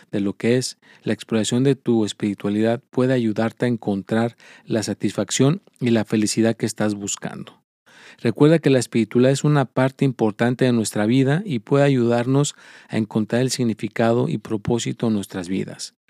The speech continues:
Si sientes que necesitas cuidar tu espiritualidad, busca ayuda, apoyo de un mentor espiritual, un grupo de apoyo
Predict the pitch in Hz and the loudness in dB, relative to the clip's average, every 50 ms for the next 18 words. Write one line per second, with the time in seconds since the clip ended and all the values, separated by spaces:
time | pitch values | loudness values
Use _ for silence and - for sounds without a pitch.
0 | - - - - - - - - - - 104 135 147 151 - 180 175 175 160 - | -20 -20 -20 -20 -20 -20 -16 -8 -6 -2 2 2 2 2 4 4 4 4 2 0
1 | - _ - 117 117 113 107 - - 156 139 - - 127 120 123 131 131 - 147 | -6 _ 0 2 2 2 0 2 2 2 0 2 2 4 6 6 4 4 2 -2
2 | 143 - - 120 110 104 - - 104 104 104 110 117 139 156 151 - _ _ _ | -2 0 0 0 0 2 2 0 0 2 4 4 4 4 2 0 -6 _ _ _
3 | _ _ _ 131 156 165 - - 214 202 185 208 214 202 160 123 - - _ - | _ _ _ -4 -2 -2 0 2 2 4 4 4 4 4 2 0 -2 -8 _ -12
4 | - - - 143 147 160 160 165 170 160 - - - - _ _ - 117 127 135 | -12 -4 0 2 4 6 6 6 4 4 0 -4 -16 -20 _ _ 2 4 4 6
5 | 143 147 147 147 - 135 139 143 139 - - 113 104 98 - - 120 127 127 120 | 6 4 2 2 2 2 2 2 0 -2 -2 -2 -2 -2 -2 -2 0 0 0 -2
6 | - _ - 127 127 135 147 139 - - 139 123 110 101 - 120 123 131 135 143 | -4 _ -2 0 2 2 0 0 0 0 0 0 0 0 0 2 2 4 4 4
7 | 151 156 | 2 2